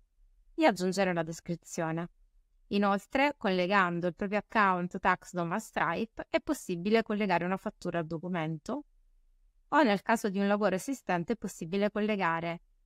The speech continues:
il documento a un lavoro. Basta cliccare su Carica per procedere appunto con il caricamento del file.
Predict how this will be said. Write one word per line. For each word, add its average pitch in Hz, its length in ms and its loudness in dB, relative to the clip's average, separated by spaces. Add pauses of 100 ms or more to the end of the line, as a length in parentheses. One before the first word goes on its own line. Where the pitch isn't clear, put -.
il 214 140 2
documento 170 800 0
a 226 180 4
un 170 120 -2
lavoro. - 460 -6 (720)
Basta 214 340 -2
cliccare 214 440 2
su 262 180 -8
Carica 170 480 0 (100)
per 294 160 -2
procedere 196 460 -2
appunto 170 440 -6
con 208 100 0
il 175 120 -6
caricamento 190 580 -2
del 160 120 -12
file. - 400 -8